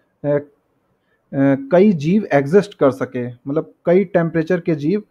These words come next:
एग्जिस्ट कर सके, तो वो एक डाइवर्स इकोसिस्टम कहलाएगा। मतलब एक, अ, इकोसिस्टम का जीव दूसरे इकोसिस्टम में एग्जिस्ट कर सके, या मान लीजिए दो तीन इको-, अ, इकोसिस्टम, अ,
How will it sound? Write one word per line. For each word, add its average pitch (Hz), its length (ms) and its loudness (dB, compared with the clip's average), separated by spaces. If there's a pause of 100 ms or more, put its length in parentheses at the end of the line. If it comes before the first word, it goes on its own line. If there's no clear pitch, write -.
(240)
एग्जिस्ट 147 440 -2
कर 135 120 2
सके, 170 260 -6
तो 196 120 -6
वो 196 100 0
एक 175 220 -2
डाइवर्स 147 460 2
इकोसिस्टम 139 540 -6
कहलाएगा। 123 340 -2
मतलब 156 260 -6 (340)
एक, 190 340 -4 (800)
अ, 143 240 2
इकोसिस्टम 165 720 -2
का 156 480 -2 (180)
जीव 143 280 -2
दूसरे 160 400 2
इकोसिस्टम 175 540 -2
में 180 160 -2
एग्जिस्ट 143 500 -2
कर 143 120 0
सके, 135 280 -8 (280)
या 139 420 0 (380)
मान 139 200 2
लीजिए 151 240 0
दो 151 200 2
तीन 185 260 2
इको-, 175 320 -2
अ, 139 560 2 (100)
इकोसिस्टम, 151 560 -2
अ, 160 40 -8